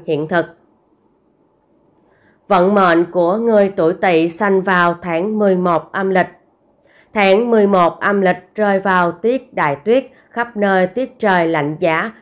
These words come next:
cây cối khó bề sinh trưởng. Người tuổi Tỵ sanh vào tháng này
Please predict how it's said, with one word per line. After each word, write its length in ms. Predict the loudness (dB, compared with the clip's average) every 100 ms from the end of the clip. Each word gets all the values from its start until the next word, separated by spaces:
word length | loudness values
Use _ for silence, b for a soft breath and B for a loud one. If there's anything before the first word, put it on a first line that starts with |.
| b
cây 180 | -2 -2
cối 340 | 0 0 0 -4
khó 240 | -4 -4 -2
bề 260 | -2 -2 -2
sinh 300 | -4 -4 -2
trưởng. 340 | 0 0 -2 -12 _ _ b b b
Người 200 | 0 2
tuổi 240 | 4 2 0
Tỵ 300 | 0 0 0
sanh 300 | -2 -2 0
vào 300 | 2 2 0
tháng 220 | -6 -4 -2
này 300 | 0 0